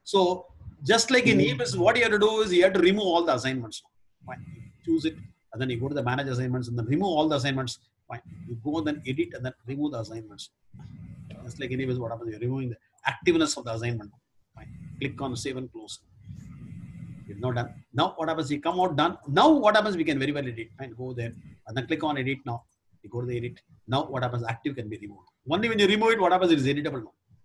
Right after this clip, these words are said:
Speaker 1: And go there. Here what happens? I'm going to make it as a what? Locator.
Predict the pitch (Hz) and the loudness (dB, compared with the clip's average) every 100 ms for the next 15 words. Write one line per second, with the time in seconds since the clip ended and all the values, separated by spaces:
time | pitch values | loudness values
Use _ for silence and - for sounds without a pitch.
0 | _ - - - - - 117 - - - | _ -20 -18 -18 -16 -14 -14 -16 -16 -12
1 | - 175 156 151 151 135 143 143 151 143 | -2 -2 -2 -6 -4 -4 -2 0 0 0
2 | 135 147 - _ 139 160 180 208 208 | 0 -2 -2 _ 0 4 6 4 4